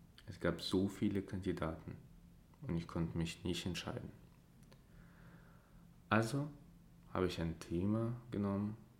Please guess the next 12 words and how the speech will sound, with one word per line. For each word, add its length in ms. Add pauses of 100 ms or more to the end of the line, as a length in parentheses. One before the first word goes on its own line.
(160)
was 240
mir 160
persönlich 420
viel 220
bedeutet 560 (1400)
und 100
welches 380 (100)
immer 500 (300)
weniger 440
Beachtung 500
bekommt. 420 (1400)
Pünktlichkeit. 680